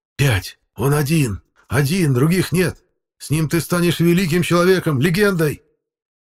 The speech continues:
«Три креда». «Для того, кто потратил двадцать кредов на пять секунд жалких сисек, пять кредов не деньги. Ведь у тебя есть пять кредов, да? Есть? Ну уже, скажи мне!»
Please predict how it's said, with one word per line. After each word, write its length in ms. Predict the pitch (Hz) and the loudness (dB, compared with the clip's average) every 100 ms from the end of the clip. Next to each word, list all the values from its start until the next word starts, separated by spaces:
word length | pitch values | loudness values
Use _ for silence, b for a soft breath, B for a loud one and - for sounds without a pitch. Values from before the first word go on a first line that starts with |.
| _ - | _ -6
«Три 260 | 104 135 | 0 0
креда». 460 | 135 143 131 95 73 _ _ _ _ _ _ _ _ _ _ _ | 2 2 2 2 -6 _ _ _ _ _ _ _ _ _ _ _
«Для 160 | 78 101 | -6 -4
того, 280 | 120 135 | 0 0
кто 160 | 135 131 | 0 -2
потратил 500 | 135 135 143 - 127 | -2 -2 -2 -2 -2
двадцать 380 | 110 156 143 113 | 0 -2 -2 -4
кредов 400 | 127 151 135 113 | -4 -2 -2 -2
на 120 | 123 | -4
пять 240 | - 147 | -2 -4
секунд 340 | - 139 151 135 | -2 -2 0 0
жалких 340 | 156 143 131 | 0 0 -4
сисек, 380 | - 165 139 117 | -2 -4 -4 -4
пять 200 | 156 151 | -4 -2
кредов 320 | 147 156 147 | -2 -2 -2
не 80 | 156 | 0
деньги. 440 | 147 170 143 113 - _ _ _ _ _ - | 0 0 0 -4 -8 _ _ _ _ _ -8
Ведь 180 | 127 | -4
у 60 | 151 | -2
тебя 240 | 160 156 | 0 0
есть 240 | 165 185 - | 0 -2 0
пять 180 | 147 - | -2 0
кредов, 340 | 156 120 98 | -2 -2 -2
да? 260 | 131 175 147 _ | 0 0 -2 _
Есть? 400 | 147 208 - - _ _ _ - | 0 0 0 -8 _ _ _ 0
Ну 160 | 202 | 2
уже, 240 | 214 135 107 | 4 2 0
скажи 380 | - 226 220 185 | 0 0 2 0
мне!» 240 | 147 101 | -2 -4